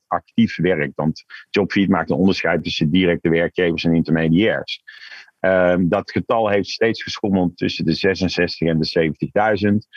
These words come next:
Afgelopen vrijdag waren er drieënzeventigduizend achthonderdvijftig werkgevers met actieve openstaande vacatures. Dat is ook bijna nog nooit zo hoog geweest. Wat ik ook doe, is ik kijk het jaar terug.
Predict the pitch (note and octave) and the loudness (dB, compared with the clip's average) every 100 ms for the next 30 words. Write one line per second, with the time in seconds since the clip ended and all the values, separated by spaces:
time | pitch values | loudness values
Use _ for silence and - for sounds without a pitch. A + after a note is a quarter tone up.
0 | - - - A#2 B2 G#2+ G2 E2+ E2+ F2+ | -20 -20 -8 -6 -2 0 2 2 0 0
1 | F#2+ F2 D#2+ E2 E2+ D#2+ D#2+ _ _ E2 | 0 0 0 0 0 0 -4 _ _ -2
2 | F2+ A#2 A#2+ A2+ - G2 F#2+ - E2 D2 | 2 4 4 2 0 0 0 -2 -4 -2
3 | F#2+ F#2+ G2 F#2 E2+ - _ G2+ - F#2+ | 0 0 0 0 -2 -4 _ -8 -4 0
4 | G2+ D#2 - F#2+ G2+ E2 D#2 F#2 F#2+ - | 0 0 -2 -2 -2 -4 0 0 0 0
5 | F#2 G2 G#2+ A#2 - - - _ D#2+ - | 0 2 0 -2 -8 -20 -20 _ -2 -2
6 | - G2 - F#2+ F2 F#2 - F2+ E2 - | -8 -8 0 2 4 2 0 -2 -2 -2
7 | E2 D#2+ D#2+ F#2 - - B2 E2+ C#2+ - | -2 0 0 -2 -2 2 2 2 -2 -12
8 | - _ _ - - _ - G#2+ G2+ - | -16 _ _ -20 -20 _ -2 0 0 -2
9 | _ _ _ - - - _ F#2+ E2+ C3 | _ _ _ -18 -18 -18 _ 2 2 4
10 | B2 G2+ G2+ G2+ F#2 G2+ F2 - - - | 2 4 2 2 2 0 0 -4 -4 -12
11 | - _ - - - - G2+ A2 B2+ - | -20 _ -20 -20 -20 -2 0 2 0 2
12 | G3+ A2+ F2+ G#2 A2+ G#2 G#2 F2+ D#2+ F#2 | 2 4 4 2 0 0 0 0 2 2
13 | F2+ - A2+ C#3 E2+ | 0 -2 0 0 -2